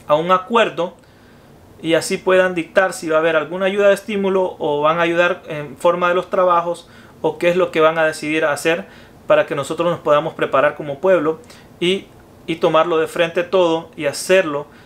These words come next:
ya que no tenemos ningún otro tipo de opción hasta, a este punto. Solo esperar para saber qué tenemos que hacer.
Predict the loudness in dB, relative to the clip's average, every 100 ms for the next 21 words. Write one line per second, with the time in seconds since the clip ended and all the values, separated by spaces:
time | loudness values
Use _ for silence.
0 | -6 -2 0 0 -4 -2 -2 -2 -6 -6
1 | -6 -4 -4 -4 -8 -8 -2 0 0 -2
2 | -2 -2 -4 -8 -6 -8 -8 -8 -6 -2
3 | 0 0 0 2 2 0 -12 _ -4 -4
4 | -2 -2 -2 -2 -6 -6 -6 -6 -6 -6
5 | -6